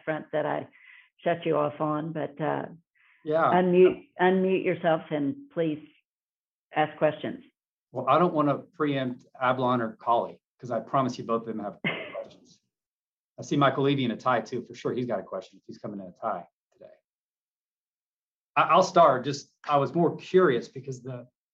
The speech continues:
Speaker 2: what you see in the press and what you see all over relative to energy, going back to the energy commentator, you were commenting on there could be supply, demand shocks at the plus or minus one forty, one fifty level. Where are we first gonna see that? Like,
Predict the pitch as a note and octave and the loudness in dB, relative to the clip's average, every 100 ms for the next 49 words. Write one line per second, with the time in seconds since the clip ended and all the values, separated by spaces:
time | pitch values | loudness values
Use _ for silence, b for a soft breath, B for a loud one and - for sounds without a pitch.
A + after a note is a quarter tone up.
0 | _ F3 - C3 - F#3+ F3 B2+ - - | _ -8 -6 -6 -6 0 0 0 -6 -12
1 | - D3 - - C#3 C3 C3 C3 - C#3+ | -4 -4 -4 -14 -14 -14 -14 -14 -8 -6
2 | B2+ B2+ C#3 B2 A#2 B2 A#2+ B2 A#2+ - | -2 -2 -2 -4 -4 -4 -4 -8 -18 -12
3 | C3+ G2+ G#2 A#2 A2 A2 - B2 B2 B2 | -10 -10 -10 -6 -6 -8 -14 -12 -10 -10
4 | C3 C3 C3 C#3+ D3 C#3+ _ _ _ _ | -10 -10 -10 -10 -10 -14 _ _ _ _
5 | _ _ _ - C#3+ B2 C#3 E3+ E3 C#3 | _ _ _ -6 -2 -2 2 4 4 2
6 | C3 B2 B2 B2 A#2+ - - A#2+ - - | 0 -2 -2 -2 -4 -8 -10 -10 -10 -6
7 | C#3+ C#3 C#3 B2+ C#3 D3 - A#2 A2+ A#2 | 0 0 -2 -4 -2 -2 0 0 -2 -10
8 | - - - - A#2+ A#2 A2+ - A#2 - | -18 -10 -8 -6 -4 -4 -6 -6 -6 -4
9 | B2 A2+ A2 - B2 C#3 C3+ C#3 D3+ D#3 | -4 -4 -6 -8 -12 -6 -2 0 0 -6
10 | - _ _ _ _ _ _ - C3+ F3+ | -10 _ _ _ _ _ _ -8 2 6
11 | G#3 G3+ C3 - C#3+ - B2+ A#2 - A2+ | 8 6 4 2 2 2 -6 -8 -10 -16
12 | - - _ _ _ _ _ _ _ C#3+ | -20 -20 _ _ _ _ _ _ _ -10